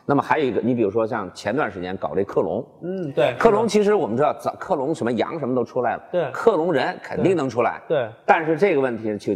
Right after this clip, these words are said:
Speaker 1: 牵扯到一个很大问题。
Speaker 2: 可能道德底线了，被触碰了。
Speaker 1: 道德底线，因为你这个跟你比如说西方主要是信这个天主教、
Speaker 2: 嗯。
Speaker 1: 基督教、新教。
Speaker 2: 对。
Speaker 1: 那你这上帝造人，你现在人造人了，
Speaker 2: 对。<laughs>
Speaker 1: 我这怎么解释嘛？
Speaker 2: 伦理问题。
Speaker 1: 你教众解释嘛？
Speaker 2: 对。
Speaker 1: 所以这个停，
Speaker 2: 对。
Speaker 1: 在西方来说，这绝对不能搞。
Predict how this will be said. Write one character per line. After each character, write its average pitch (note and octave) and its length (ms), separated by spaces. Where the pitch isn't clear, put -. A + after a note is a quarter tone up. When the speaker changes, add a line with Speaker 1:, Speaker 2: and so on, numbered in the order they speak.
Speaker 1:
牵 A#2 220
扯 G2+ 80
到 G#2 140
一 G2+ 40
个 - 60
很 F2 80
大 A2 160
问 F2+ 160
题。 F2+ 80
Speaker 2:
可 - 80
能 C#3+ 100
道 E3 120
德 F3 80
底 C3+ 100
线 C3+ 180
了， G#2+ 140
被 A#2+ 80
触 A#2+ 60
碰 C#3+ 80
了。 C3+ 60
Speaker 1:
道 D3 60
德 A#2 80
底 A2+ 60
线， B2 260
因 F3+ 120
为 G3 40
你 C3 140
这 D3 160
个 G#2+ 60
跟 B2 200
你 G2 120
比 G2 60
如 F#2 40
说 F#2 80
西 - 180
方 A#2+ 220
主 D#2 100
要 F2+ 140
是 G2+ 80
信 G2 240
这 F2 160
个 D2+ 100
天 G2 220
主 D#2 80
教、 F2+ 140
Speaker 2:
嗯。 - 20
Speaker 1:
基 F#2 100
督 F#2 120
教、 F#2 160
新 F2+ 180
教。 F#2+ 180
Speaker 2:
对。 B2+ 260
Speaker 1:
那 C#3 120
你 F#2 120
这 G#2+ 60
上 C3+ 260
帝 A#2+ 140
造 E2+ 220
人， C2 260
你 F#2 120
现 D3+ 100
在 C3+ 120
人 G#2+ 240
造 D3+ 220
人 F#2+ 160
了， A2 160
Speaker 2:
对。 C#3 120
<laughs> - 40
Speaker 1:
我 C3+ 100
这 F3+ 220
怎 C#3+ 100
么 C3+ 120
解 A#2+ 300
释 - 100
嘛？ D3 40
Speaker 2:
伦 F#3 120
理 F#3+ 40
问 D#3 80
题。 D3 60
Speaker 1:
你 C#3 60
教 B2+ 60
众 - 160
解 - 240
释 C3 120
嘛？ D3 240
Speaker 2:
对。 B2+ 140
Speaker 1:
所 C3+ 100
以 A#2 40
这 F3+ 160
个 A#2+ 60
停， C3 160
Speaker 2:
对。 C3+ 80
Speaker 1:
在 B2 80
西 A#2+ 160
方 F3+ 160
来 D3 100
说， D#3 140
这 F3 160
绝 D#3 200
对 F#3 120
不 D3+ 100
能 D3+ 100
搞。 A#2+ 300